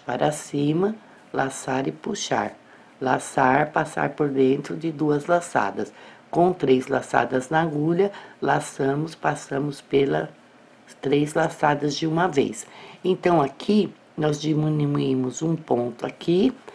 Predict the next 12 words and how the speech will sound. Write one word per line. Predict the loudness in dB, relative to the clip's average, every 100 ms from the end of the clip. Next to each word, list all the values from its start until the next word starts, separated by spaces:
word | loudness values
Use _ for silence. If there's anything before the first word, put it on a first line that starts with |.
| -20 -14
e | -2 2
um | 2
ponto | 2 2 2 2 0
no | 4 6
início. | 6 4 0 -6 -10
Se | -6
você | 0 0 0
contar, | -2 2 0 0 2 4 4 2 -6 -20 -20 -20 -20 -20 -20 -20 _ -20 _ -20 _ _ -20 -20 _ _ -20 -20 _ _ -20 -20 -20 _ _ -20 _ -20 -20 -20 -20 -20 _
estamos | -4 2 2 0
com | -4 -4
doze | 0 4 2 2 -2
pontos. | 2 2 2 -6 -18